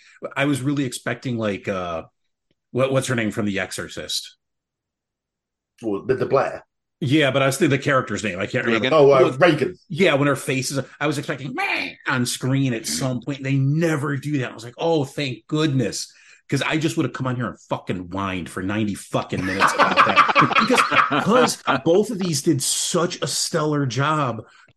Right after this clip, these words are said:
Speaker 1: making you believe that this is something that literally was broadcast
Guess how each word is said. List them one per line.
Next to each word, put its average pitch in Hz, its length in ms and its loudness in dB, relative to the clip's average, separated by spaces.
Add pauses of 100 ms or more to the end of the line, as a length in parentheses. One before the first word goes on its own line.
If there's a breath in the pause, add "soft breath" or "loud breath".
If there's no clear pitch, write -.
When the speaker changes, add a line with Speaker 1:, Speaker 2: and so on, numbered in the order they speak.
Speaker 1:
making 143 400 0
you 143 80 -2
believe 139 720 -2
that 120 160 -4
this 131 180 -2
is 131 100 -6
something 127 260 -4
that 117 140 -6
literally 147 520 2
was 120 160 -4
broadcast 127 680 -6